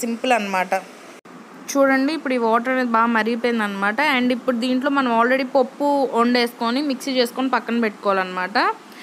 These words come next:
నేను పప్పు తీసుకొని వండుకొని మిక్సీ చేసి పక్కన పెట్టాను. ఇప్పుడు ఆ పప్పుని దీంట్లో యాడ్ చేస్తున్నాను అనమాట. ఇదేంటి క్వాంటిటీ అనేది మీరు ఎంత, మీ ఇంట్లో ఉన్న వాళ్ళని బట్టి, మీరు తీసుకునే దాన్ని బట్టి క్వాలిటీ,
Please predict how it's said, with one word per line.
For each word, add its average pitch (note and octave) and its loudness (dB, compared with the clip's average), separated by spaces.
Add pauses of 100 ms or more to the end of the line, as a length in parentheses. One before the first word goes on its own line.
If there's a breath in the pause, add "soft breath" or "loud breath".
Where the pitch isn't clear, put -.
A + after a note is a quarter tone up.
(160 loud breath)
నేను B3+ 2
పప్పు B3+ 0
తీసుకొని C4 -2
వండుకొని B3 -2
మిక్సీ A#3+ -4
చేసి A#3 0
పక్కన G#3+ -4
పెట్టాను. G3+ -2
ఇప్పుడు B3 0
ఆ - 2
పప్పుని A#3 -2
దీంట్లో B3 0
యాడ్ G#3 0
చేస్తున్నాను G#3 0
అనమాట. G#3 0 (420 loud breath)
ఇదేంటి C4+ 2
క్వాంటిటీ C4+ 2
అనేది D4+ 2
మీరు D#4 0
ఎంత, A#3+ 0 (840)
మీ B3+ 2
ఇంట్లో C4 2
ఉన్న C4 2
వాళ్ళని B3 2
బట్టి, C#4+ -2
మీరు B3 -2
తీసుకునే B3 -2
దాన్ని B3 2
బట్టి B3 -2
క్వాలిటీ, B3+ 0